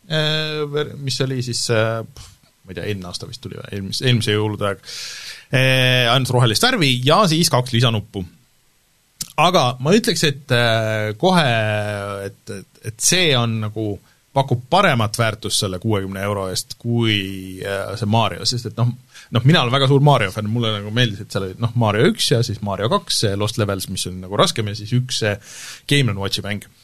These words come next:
Siin nüüd on siis, äh, tegelikult, äh, kolm esimest, äh, Zeldat, ehk siis, äh, Zelda üks, äh, mis ilmus nesi peal, äh, Zelda kaks Adventure of Link terves pikkuses, ja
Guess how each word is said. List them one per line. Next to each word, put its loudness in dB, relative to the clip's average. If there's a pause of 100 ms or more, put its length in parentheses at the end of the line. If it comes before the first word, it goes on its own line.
(300)
Siin 4
nüüd 6
on 2
siis, -2
äh, 2
tegelikult, -2
äh, -6
kolm 4
esimest, 0 (100)
äh, -2
Zeldat, 0
ehk -4
siis, -4
äh, -4
Zelda 4
üks, 2 (200)
äh, 0
mis -2
ilmus -2
nesi 2
peal, 0 (220)
äh, -2
Zelda 2
kaks 0
Adventure -2
of -8
Link 4
terves 2
pikkuses, -4 (420)
ja 4